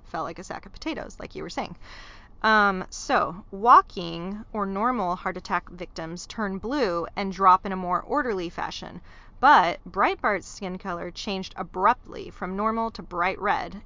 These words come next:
and, quote, "he collapsed like a sack of potatoes." The frozen venom bullet, once having penetrated the skin,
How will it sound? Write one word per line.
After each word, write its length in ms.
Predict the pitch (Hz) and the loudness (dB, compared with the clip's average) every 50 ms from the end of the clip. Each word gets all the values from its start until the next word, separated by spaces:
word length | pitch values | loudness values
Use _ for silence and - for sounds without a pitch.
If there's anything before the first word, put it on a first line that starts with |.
| - - | -12 -10
and, 380 | 190 180 170 170 170 190 - - | -8 -6 -4 -4 -6 -6 -10 -8
quote, 260 | - 185 175 160 - | -8 -6 -6 -6 -8
"he 160 | 170 165 180 | -10 -16 -16
collapsed 440 | - - 190 147 101 - - - - | -14 -10 -10 -10 -10 -10 -12 -14 -16
like 120 | 156 156 | -14 -14
a 60 | - 170 | -14 -14
sack 240 | - - - - | -14 -14 -14 -16
of 80 | - - | -18 -18
potatoes." 500 | - - 285 294 247 - - - - - - - - - - - - - - - | -12 -8 -6 -6 -6 -6 -8 -14 -16 -18 -20 -20 -20 -20 -20 -20 -20 -20 -16 -12
The 100 | - 202 | -12 -12
frozen 480 | - - - 233 247 269 285 339 330 262 | -8 -4 -2 0 0 0 -2 -4 -4 -4
venom 260 | 190 190 180 170 170 | -4 -4 -4 -6 -6
bullet, 320 | 160 165 151 156 156 - - | -6 -6 -6 -6 -6 -8 -8
once 340 | 190 185 202 214 226 - | -6 -4 -4 -4 -4 -4
having 240 | - 247 247 247 233 | -6 -6 -4 -6 -6
penetrated 500 | - 202 185 190 - - 196 185 185 175 | -6 -8 -8 -8 -8 -8 -8 -8 -8 -8
the 80 | 180 160 | -10 -12
skin, 440 | - - - 202 180 165 156 143 | -14 -12 -10 -8 -8 -8 -8 -12